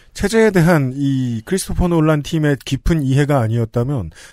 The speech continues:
다크나이트 트릴로지는 나중에 이제 마무리편으로 돼서 욕을 먹었을지도 모르겠어요. 왜냐면 그 논리로 끝나야 했다는 생각이 들거든요, 반드시. 죽었어야 영웅이고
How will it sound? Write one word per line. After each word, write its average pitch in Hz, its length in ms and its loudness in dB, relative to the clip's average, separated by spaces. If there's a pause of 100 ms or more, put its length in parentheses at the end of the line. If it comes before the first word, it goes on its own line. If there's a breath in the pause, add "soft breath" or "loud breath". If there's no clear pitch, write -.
(140 loud breath)
다크나이트 175 460 -2
트릴로지는 165 680 0
나중에 131 380 -2
이제 135 400 0
마무리편으로 156 540 0
돼서 139 240 -4
욕을 113 260 0
먹었을지도 127 540 -2
모르겠어요. 92 580 -10
왜냐면 160 460 -2 (420 loud breath)
그 165 120 -2
논리로 190 420 2
끝나야 233 460 2
했다는 175 340 0
생각이 135 220 0
들거든요, 101 280 -8
반드시. 95 600 -6 (840 loud breath)
죽었어야 196 640 4
영웅이고 139 680 2